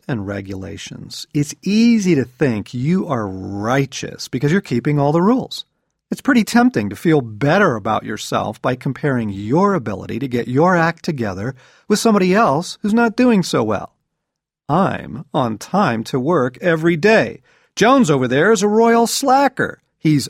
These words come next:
always late." And what you don't know is that Jones has an autistic daughter he has to take across town to childcare.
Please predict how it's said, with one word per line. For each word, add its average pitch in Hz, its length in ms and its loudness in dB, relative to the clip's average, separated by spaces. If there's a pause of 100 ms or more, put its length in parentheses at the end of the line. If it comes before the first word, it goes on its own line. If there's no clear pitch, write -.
(140)
always 90 600 -4
late." - 400 -10 (680)
And 127 140 -2
what 131 120 0
you 127 100 -2
don't 101 240 -6
know 135 420 -2
is 160 80 -10
that 127 180 -8
Jones 143 500 0
has - 140 -6
an 131 80 -4
autistic 123 560 -8
daughter 127 540 -2 (240)
he 240 160 4
has 208 140 0
to 170 80 -6
take 160 220 -4
across - 380 -4
town 160 400 -2
to 120 80 -8
childcare. 117 760 -2